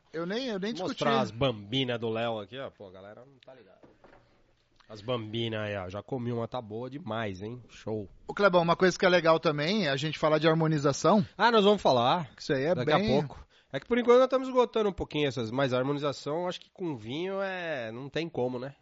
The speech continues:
Speaker 2: Do, falar de vinho, não falar disso, né? Mas, <clears throat> pegando o gancho aí só da,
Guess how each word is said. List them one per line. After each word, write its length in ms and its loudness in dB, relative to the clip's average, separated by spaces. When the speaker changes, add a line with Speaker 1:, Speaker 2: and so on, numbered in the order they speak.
Speaker 2:
Do, 260 -16
falar 220 -6
de 100 -8
vinho, 180 -10
não 40 -12
falar 220 -6
disso, 320 -14
né? 100 -18
Mas, 560 -8
<clears throat> 760 -4
pegando 500 -10
o 100 -14
gancho 480 2
aí 220 -2
só 280 -8
da, 300 -14